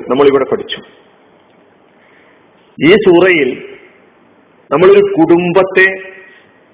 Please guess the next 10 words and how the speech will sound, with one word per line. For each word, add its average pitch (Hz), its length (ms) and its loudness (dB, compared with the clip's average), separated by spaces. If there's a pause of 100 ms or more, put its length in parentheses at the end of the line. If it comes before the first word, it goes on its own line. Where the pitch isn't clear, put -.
(480)
കാണുകയാണ്. 135 680 -2 (160)
ഒരു 123 120 2 (100)
ഭാര്യയും 156 480 0
ഒരു 156 80 -2
ഭർത്താവും 147 520 0
ഒരുമിച്ച് 143 840 -2 (1800)
സത്യദീനിനെതിരെ, 180 1160 -2
എതിരെ, 151 600 0
സത്യദീനിനെതിരെ 139 1080 0 (460)
നിലകൊള്ളുകയും 139 760 2